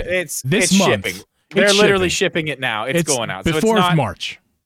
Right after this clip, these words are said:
Speaker 1: I mean, that's wild, man.
Speaker 2: It, yeah.
Speaker 1: Clearly, they've been sitting on this for quite some time.
Speaker 2: Yes, yes. They, they
Speaker 1: They needed to get it out. They were like, "We're, we're gonna go ahead and just, uh,"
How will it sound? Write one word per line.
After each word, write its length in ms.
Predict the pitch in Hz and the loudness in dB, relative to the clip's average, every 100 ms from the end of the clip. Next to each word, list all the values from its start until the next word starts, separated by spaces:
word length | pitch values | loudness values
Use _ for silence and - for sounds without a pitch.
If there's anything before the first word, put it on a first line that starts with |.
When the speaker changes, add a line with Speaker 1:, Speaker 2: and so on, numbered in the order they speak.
| _ _ _ _ _ _ _ - | _ _ _ _ _ _ _ -10
Speaker 1:
I 40 | |
mean, 100 | 165 | -4
that's 240 | 202 277 - | -2 -4 -2
wild, 400 | 123 170 120 95 | 0 2 0 -4
man. 280 | 98 110 - _ _ _ _ _ _ _ _ _ _ _ | -8 -10 -14 _ _ _ _ _ _ _ _ _ _ _
Speaker 2:
It, 220 | 139 165 | -4 -2
yeah. 140 | 160 185 | 0 2
Speaker 1:
Clearly, 260 | 214 240 | 2 2
they've 120 | 190 175 | 2 0
been 120 | 160 | -2
sitting 280 | - 185 156 | -4 -4 -2
on 100 | 143 | -4
this 160 | 139 | -6
for 320 | - 139 127 - _ _ _ 165 | -4 -2 -2 -4 _ _ _ -6
quite 300 | 180 170 135 | -2 -2 -4
some 180 | 127 | -8
time. 280 | 113 98 80 | -6 -6 -6
Speaker 2:
Yes, 480 | 90 104 - - - - | -6 -6 -4 -6 -8 -8
yes. 340 | 110 - - | -8 -8 -8
They, 180 | 131 120 | -8 -8
they 120 | 123 | -8
Speaker 1:
They 280 | 120 123 147 | -8 -4 -2
needed 200 | 151 143 | -2 -4
to 60 | 135 | -4
get 180 | 131 | -6
it 60 | 113 | -4
out. 140 | 107 | -4
They 80 | 117 | -2
were 80 | 123 | -2
like, 180 | 123 123 | -2 -4
"We're, 80 | 160 | -6
we're 160 | 151 | -4
gonna 220 | 160 190 170 | -2 -2 0
go 120 | 160 | 0
ahead 200 | 156 143 | 0 -2
and 100 | 135 | -4
just, 220 | 131 - | -8 -4
uh," 240 | 117 101 | -2 -2